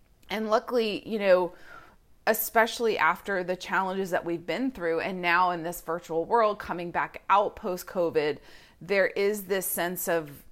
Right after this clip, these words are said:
just such a powerful desire to reconnect and to be in the world again and to be alive and to be traveling and to be, like, you know, have those freedoms that we, you know,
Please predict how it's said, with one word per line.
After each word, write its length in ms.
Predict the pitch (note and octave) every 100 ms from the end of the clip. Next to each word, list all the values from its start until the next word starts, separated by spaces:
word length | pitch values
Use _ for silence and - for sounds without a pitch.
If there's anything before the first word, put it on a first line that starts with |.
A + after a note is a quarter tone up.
| - E3
just 220 | F#3+ F#3 - -
such 240 | - C4
a 80 | A#3+
powerful 440 | - G3+ F3+ F3+
desire 320 | F3 E3 D3+ D3+
to 160 | D3+
reconnect 720 | F3 G#3+ - D#3+ D3 - - -
and 200 | E3 E3
to 160 | -
be 240 | D3+ F#3 G#3
in 80 |
the 80 | G#3
world 280 | E3+ E3 D3+
again 260 | D#3+ D3 C3
and 140 | D#3
to 100 | F3
be 240 | D#3 G3
alive 540 | A3 F#3+ E3 C#3+ A2+ A#2+
and 120 | E3
to 60 | F3
be 220 | F3 A3+
traveling 560 | - G3+ F3+ F3+ D#3+ E3
and 140 | D3+
to 100 | G3
be, 320 | F#3 A3 A3
like, 320 | F3+ E3+ E3+ - - - - -
you 80 | G3+
know, 140 | F3+
have 320 | F3+ G3 G#3+ F#3+
those 220 | F#3+ -
freedoms 800 | - F#3+ B3 G#3+ F#2 G2+ D3 F3
that 380 | D#3 D3 -
we, 460 | F3+ G3+ E3+ E3 D#3 -
you 180 | D#3 F#3
know, 440 | E3+ D#3 E3 F3+